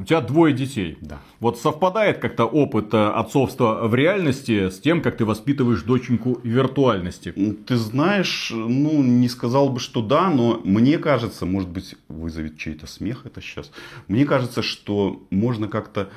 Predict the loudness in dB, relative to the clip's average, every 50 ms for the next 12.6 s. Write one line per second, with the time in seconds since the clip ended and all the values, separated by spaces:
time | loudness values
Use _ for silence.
0 | -20 -20 -20 _ -4 -2 -2 0 2 0 2 2 4 4 4 4 4 2 2 0
1 | -2 -4 -2 -2 0 0 0 -2 -4 -8 -12 -10 -8 -6 -4 -2 -2 0 0 0
2 | -2 -2 -4 -4 -4 -6 -4 -2 -2 -2 -2 -4 -8 -14 -16 -16 -16 -14 -14 -14
3 | -12 -12 -14 -10 -6 -4 -4 -4 -4 -4 -6 -8 -10 -10 -8 -10 -10 -8 -10 -12
4 | -14 -14 -16 -18 -18 -18 -16 -4 0 2 2 2 2 0 -2 -4 -2 -4 -4 -2
5 | -2 -2 -2 -2 -4 -4 -2 -2 -2 0 0 -2 -2 -6 -10 -16 -10 -8 -6 -6
6 | -4 -4 -2 -2 -2 -4 -4 -4 -4 -4 -4 -2 0 -2 -2 -2 -4 -8 -10 -14
7 | -16 -16 -18 -18 -16 -14 -14 -14 -12 -12 -10 -10 -10 -8 -8 -8 -8 -8 -10 -10
8 | -8 -6 -6 -6 -4 -4 -4 -4 -4 -8 -16 -20 -20 -20 _ _ -6 -4 -2 0
9 | 0 0 0 0 -2 -2 -6 -10 -12 -8 -4 -2 -2 -2 0 2 2 4 4 2
10 | 2 0 -2 -4 -6 -4 -2 0 2 2 0 -2 -6 -10 -6 -2 0 0 0 -2
11 | -4 -8 -6 -6 -4 -2 -2 -2 -2 -4 -6 -4 -2 0 2 4 2 2 0 -4
12 | -8 -12 -14 -14 -14 -12 -10 -8 -8 -8 -12